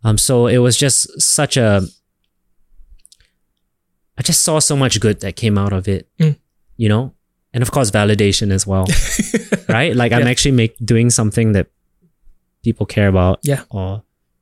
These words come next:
Speaker 1: uh, adding value, uh, to their lives with
Speaker 2: The things
Speaker 1: um,
Speaker 2: you create.
Speaker 1: but you see, a lot of it was to do with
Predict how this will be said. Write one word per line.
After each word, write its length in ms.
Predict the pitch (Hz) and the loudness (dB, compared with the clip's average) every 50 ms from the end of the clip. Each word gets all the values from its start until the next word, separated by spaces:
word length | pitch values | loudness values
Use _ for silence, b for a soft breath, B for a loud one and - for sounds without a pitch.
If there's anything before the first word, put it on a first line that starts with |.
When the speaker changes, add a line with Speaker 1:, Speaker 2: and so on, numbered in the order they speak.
| _ _ _ _ - | _ _ _ _ -12
Speaker 1:
uh, 220 | - 95 85 58 - _ _ _ _ - | -10 -8 -8 -10 -12 _ _ _ _ -8
adding 240 | 110 107 107 110 107 | -4 0 0 0 0
value, 500 | 95 107 98 101 104 104 104 101 110 127 - _ _ _ _ _ _ _ _ _ _ | 2 2 2 2 2 2 2 0 -2 -8 -14 _ _ _ _ _ _ _ _ _ _
uh, 120 | - 87 - | -14 -12 -10
to 160 | - - 101 | -8 -4 -2
their 120 | 98 95 | -2 0
lives 420 | 90 87 85 87 95 - - - - _ _ _ _ _ _ _ _ _ - - - _ _ | -2 -2 -2 -4 -6 -6 -8 -10 -12 _ _ _ _ _ _ _ _ _ -20 -20 -20 _ _
with 400 | - 107 98 90 90 - - - - _ _ - - - - - _ _ _ _ _ _ _ _ _ _ _ _ _ _ - - | -4 -2 0 0 -2 -4 -8 -14 -18 _ _ -20 -20 -20 -20 -20 _ _ _ _ _ _ _ _ _ _ _ _ _ _ -20 -8
Speaker 2:
The 100 | - 156 | -2 0
things 220 | 139 120 113 113 113 | 2 2 2 2 0
Speaker 1:
um, 60 | 117 | 0
Speaker 2:
you 60 | 123 | -2
create. 420 | - - 139 131 170 185 165 175 - | -4 -4 -4 -4 -4 -4 -6 -10 -10
Speaker 1:
but 280 | - 127 113 139 139 131 | -8 -4 -4 -2 0 0
you 100 | 123 127 | 0 0
see, 460 | 123 - 131 127 139 175 196 202 - - _ _ _ _ _ _ _ _ _ _ _ _ _ _ _ - | 0 0 0 0 0 0 0 -2 -4 -6 _ _ _ _ _ _ _ _ _ _ _ _ _ _ _ -2
a 100 | 127 123 | 0 2
lot 280 | 123 123 127 170 190 | 4 4 4 2 2
of 100 | 190 147 | 2 0
it 240 | 147 139 - - _ - - - - - | 0 0 -2 -4 _ -20 -20 -18 -16 -6
was 220 | - 127 123 117 - | -2 0 0 0 0
to 100 | - 113 | 0 -2
do 440 | 107 120 120 127 127 131 139 143 - _ _ _ _ _ | 0 2 2 4 4 2 2 0 -2 _ _ _ _ _
with 520 | - 113 113 110 101 104 104 - - - | -2 0 2 2 2 0 -2 -4 -10 -18